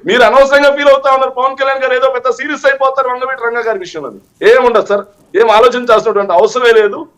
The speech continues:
అవసరమైతే తలపాలెం బుజ్జి లాంటి వాళ్ళకే మందలింపు చర్యలు ఉంటాయి, కంగారు ఏం లేదు సార్. ఏదైతే ఇంకోటి అడుగుతున్నాను సార్, వీళ్ళు పాడు చేశారు, పాడు చేశారు, ఎట్టా పాడు చేశారని నేను అడుగుతా ఉన్నాను కదా. ఏ రకంగా నేను అదే నాలుగు, నాలుగు అంశాలు సార్ బట్టి పట్టుకొని వస్తారు.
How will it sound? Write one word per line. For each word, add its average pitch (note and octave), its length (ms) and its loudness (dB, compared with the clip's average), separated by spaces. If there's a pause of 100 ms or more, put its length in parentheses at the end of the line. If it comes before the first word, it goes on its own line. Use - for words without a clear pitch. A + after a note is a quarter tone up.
(220)
అవసరమైతే A#3+ 520 0
తలపాలెం C4 500 -2
బుజ్జి A#3+ 280 -14
లాంటి A#3 400 2
వాళ్ళకే B3 580 0 (340)
మందలింపు C#4 500 -6
చర్యలు F#3 200 -4
ఉంటాయి, D3 200 -10
కంగారు G#3+ 300 0
ఏం F#3+ 160 0
లేదు D#3+ 80 2
సార్. E3+ 260 -2 (300)
ఏదైతే C#4+ 260 -4
ఇంకోటి C4+ 240 2
అడుగుతున్నాను C4 380 -2
సార్, A2 180 -12 (420)
వీళ్ళు C#4 260 -8
పాడు C#4 360 2
చేశారు, D4+ 320 4 (120)
పాడు C4+ 200 2
చేశారు, C4+ 300 -4 (340)
ఎట్టా D#4+ 260 -2
పాడు C#4+ 260 0
చేశారని A#3+ 360 -4
నేను G3 160 -10
అడుగుతా F#3 240 -8
ఉన్నాను C3 240 -10
కదా. G#2+ 120 -8 (960)
ఏ D4 300 4
రకంగా C#4 440 0 (840)
నేను B3 120 2
అదే D4+ 220 4
నాలుగు, C#4 340 4
నాలుగు C#4+ 360 2
అంశాలు D4+ 320 0
సార్ D4 160 0
బట్టి C4+ 260 -4
పట్టుకొని C#4+ 320 0
వస్తారు. A3+ 280 -6